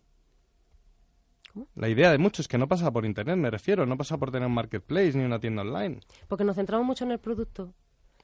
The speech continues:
Speaker 2: en sí, y en, y en, y en mi caso el, era la comercialización lo que, lo que, mm, requería una, una vía tecnológica
Speaker 1: Ujú.
Speaker 2: para llegar al, al público que, que además no sabía dónde
Speaker 1: Uy, ¿no te da miedo teniendo un e-commerce,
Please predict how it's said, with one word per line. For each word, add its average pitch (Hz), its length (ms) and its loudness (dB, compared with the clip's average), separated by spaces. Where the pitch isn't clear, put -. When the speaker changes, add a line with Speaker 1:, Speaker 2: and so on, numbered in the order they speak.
Speaker 2:
en 175 120 -8
sí, 190 340 -6
y 185 140 -4
en, 170 260 -4
y 170 120 -6
en, 160 360 -6
y - 80 -8
en 175 60 -2
mi 170 100 -2
caso 185 340 -4
el, 185 200 -2
era 180 160 -6
la 175 100 -4
comercialización 165 680 -8
lo 170 80 -6
que, 147 380 -10
lo 170 100 -4
que, 160 240 -4
mm, 160 220 -6
requería 165 580 -6
una, 156 460 -6
una 156 240 -6
vía 165 180 -4
tecnológica 139 680 -10
Speaker 1:
Ujú. 101 260 -4
Speaker 2:
para 147 160 -10
llegar 143 400 -10
al, 147 200 -14
al - 120 -16
público 151 380 -12
que, 135 420 -14
que - 100 -8
además 156 220 -4
no 170 140 -6
sabía 151 280 -10
dónde 127 200 -10
Speaker 1:
Uy, 147 80 4
¿no 113 100 4
te 156 120 2
da 160 100 4
miedo 139 260 2
teniendo 123 280 2
un 123 80 2
e-commerce, 113 560 -2